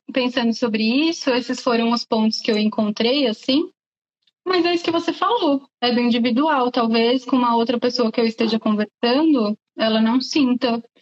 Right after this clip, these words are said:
a, a questão da, da invalidação ou da, da negação do sentimento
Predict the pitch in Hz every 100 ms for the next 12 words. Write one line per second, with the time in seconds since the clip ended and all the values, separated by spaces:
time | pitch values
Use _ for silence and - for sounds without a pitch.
0 | _ _ _ 214 208 208 202 196 196 208
1 | 208 208 220 - 214 208 208 202 196 196
2 | 196 214 226 202 208 208 202 202 - 220
3 | 240 262 233 214 202 - _ _ 208 202
4 | 202 202 202 196 196 196 208 208 208 220
5 | 226 214 240 262 - 214 - 220 214 226
6 | 208 214 226 277